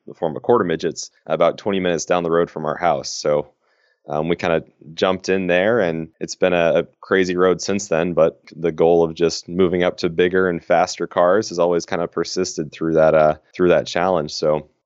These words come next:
um, yeah, started out at age five in quarter midgets, nine years old, got into half-scale nascars called Mini Cup. So I was racing that around the, uh, West Coast,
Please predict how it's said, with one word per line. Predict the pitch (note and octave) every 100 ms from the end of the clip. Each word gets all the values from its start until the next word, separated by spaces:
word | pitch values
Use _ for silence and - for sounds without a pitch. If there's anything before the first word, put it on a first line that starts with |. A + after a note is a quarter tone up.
| -
um, | E2+ D#2+ F2
yeah, | F#2+
started | F#2 - G2
out | F#2+
at | F2+
age | F#2+ -
five | - F#2 G2 G2+ -
in | F2 F2
quarter | - A#2+ B2
midgets, | A#2 A#2 A2+ - - - - _ F2+
nine | G2 G2
years | G#2 G2+ G2+
old, | G2+ G2+ G2+
got | E2+
into | F2
half-scale | F2+ F2 - E2
nascars | E2 D#2 E2 - G#2 G#2+ -
called | D#2
Mini | D#2+ E2+
Cup. | G2 C3+ -
So | -
I |
was | D#2+
racing | F2 D#2+ E2+
that | E2 D#2+
around | E2 E2 E2+ E2+
the, | F2 F2
uh, | E2+ -
West | F2+ F2+ -
Coast, | - F#2 F#2 -